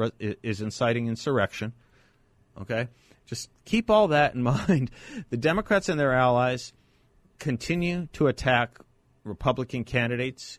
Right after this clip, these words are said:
who are from a minority ethnicity or background.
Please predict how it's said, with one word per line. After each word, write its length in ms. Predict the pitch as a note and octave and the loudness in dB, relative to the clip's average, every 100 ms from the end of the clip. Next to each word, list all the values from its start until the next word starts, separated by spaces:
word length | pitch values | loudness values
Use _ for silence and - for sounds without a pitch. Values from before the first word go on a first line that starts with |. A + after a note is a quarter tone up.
| - | -8
who 160 | B2 | -2
are 340 | A2+ A2 G#2+ - | 2 4 2 -2
from 360 | - A#2 G#2 - _ | -2 -2 0 -6 _
a 140 | A2 | -2
minority 540 | G2+ G2+ G2+ A2 A2 G#2+ | 0 0 2 2 2 0
ethnicity 760 | G2+ - B2+ - - C#3+ D#3+ - _ _ _ _ _ | -2 0 -2 0 -2 -2 -4 -10 _ _ _ _ _
or 140 | G#2 G2+ | -2 0
background. 720 | A2+ A#2+ C3 D#3 D#3+ F3+ | 4 2 2 0 0 -2